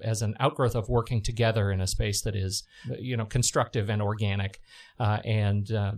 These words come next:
and, and, uh, what you do in leading this process forward, and I'm not just saying this because I love you,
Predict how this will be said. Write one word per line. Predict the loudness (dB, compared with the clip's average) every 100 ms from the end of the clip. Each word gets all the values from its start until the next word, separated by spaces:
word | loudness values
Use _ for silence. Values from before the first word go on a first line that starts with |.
| -4
and, | -2 -2 -4
and, | -4 -4 -8 -10
uh, | -10
what | -12 -14 -6 0 0
you | 0 2
do | 4 4
in | 2
leading | 2 2 4 4
this | 4
process | 2 2 -2 -2
forward, | 0 0
and | 0
I'm | 0
not | 0 0
just | 0
saying | 2 2
this | 2 0
because | -2 0
I | 2
love | 2 2
you, | -2